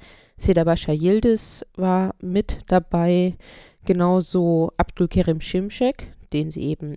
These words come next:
im N-S-U-Prozess vertreten hat. Er ist der Sohn von Enver Şimşek. Enver Şimşek war das erste Mordopfer des N S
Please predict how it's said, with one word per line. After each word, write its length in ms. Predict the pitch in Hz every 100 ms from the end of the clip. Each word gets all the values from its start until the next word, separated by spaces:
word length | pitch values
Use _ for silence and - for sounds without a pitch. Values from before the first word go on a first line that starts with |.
| -
im 200 | 156 -
N-S-U-Prozess 1080 | 139 - - 180 160 - - - - - - _ _ _ _ _ _ _
vertreten 560 | - - - 170 208 196
hat. 180 | 185 170
Er 80 | 160
ist 180 | -
der 140 | 185 170
Sohn 320 | - 185 208
von 200 | - 175
Enver 340 | 165 190 202
Şimşek. 680 | 196 - 208 214 202 185 - - - - _ -
Enver 260 | 175 175
Şimşek 480 | 175 - 165 - 165
war 120 | 165
das 180 | 160 160
erste 440 | 165 156 160 - 156
Mordopfer 920 | 143 143 160 - 156 - - 143 147 - - - -
des 340 | 151 - - -
N 200 | 170 170
S 220 | 170 -